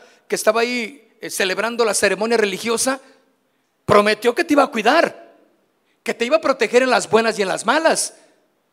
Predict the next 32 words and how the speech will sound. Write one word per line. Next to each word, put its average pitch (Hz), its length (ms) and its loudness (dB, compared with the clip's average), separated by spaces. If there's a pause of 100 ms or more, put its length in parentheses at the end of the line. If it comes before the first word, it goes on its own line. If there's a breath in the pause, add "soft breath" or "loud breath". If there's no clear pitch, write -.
(420 soft breath)
que 233 100 2
iba 269 120 0
a - 20 -2
estar 311 220 -2
contigo 320 360 -4
en 330 80 0
la 285 40 2
enfermedad 220 580 0
y 330 60 -4
en 302 80 -6
la 208 80 -4
es-, - 220 -10 (160 soft breath)
y 190 100 -4
en 185 120 -4
la, 175 340 -2
ah, 185 240 -4
eh, 180 100 -12
¿qué? 277 420 -4
En 190 100 -8
la 180 80 -4
sanidad, 202 680 0 (300 soft breath)
en 208 140 -2
la 208 60 2
escasez - 500 -2
y 320 40 2
en 302 60 0
la 269 40 6
abundancia? 214 760 0 (960)
Y 165 80 -12
ahora 180 280 -6
te 180 100 -10
daña. 214 460 -10